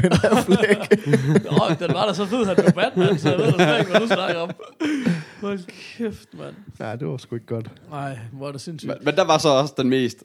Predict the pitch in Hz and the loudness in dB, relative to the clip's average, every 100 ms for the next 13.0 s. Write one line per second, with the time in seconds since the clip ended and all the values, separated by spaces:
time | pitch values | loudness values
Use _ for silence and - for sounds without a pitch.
0 | _ 127 120 117 120 131 123 139 143 127 | _ -6 -4 -4 -6 -2 2 2 0 -4
1 | 127 131 110 110 110 113 - 131 110 120 | -2 -2 0 0 0 -4 -6 -8 -2 0
2 | 123 - 120 104 101 - 107 107 110 107 | 0 -2 -4 -4 -4 -6 -4 -2 -2 -4
3 | - - _ 107 98 - 139 135 110 101 | -6 -20 _ -6 -4 -2 -2 0 0 2
4 | 104 104 107 101 110 113 104 98 - - | 0 -2 -6 -4 0 2 2 -2 -8 -18
5 | - - 160 - 247 175 - 117 104 101 | -16 -2 -2 0 -4 -6 -6 -6 -6 -8
6 | _ _ _ - 117 104 110 117 110 104 | _ _ _ -4 -4 -2 -2 0 0 -2
7 | 101 101 147 147 117 - 117 104 104 123 | -4 -2 -4 -4 -6 -4 -2 -2 -2 -2
8 | 120 131 127 127 _ _ _ 143 170 160 | -4 -4 -6 -10 _ _ _ -12 -8 -8
9 | 147 - 156 165 - 131 120 143 131 139 | -10 -14 -12 -14 -14 -18 -18 -18 -16 -10
10 | 170 151 - 196 147 131 117 _ _ 147 | -8 -8 -8 -10 -10 -20 -20 _ _ 2
11 | 143 165 156 143 - 175 151 147 160 143 | 4 4 0 0 2 2 2 0 0 -2
12 | 117 117 127 143 - - - 120 123 120 | -2 0 0 -2 -4 -12 -10 -12 -8 -8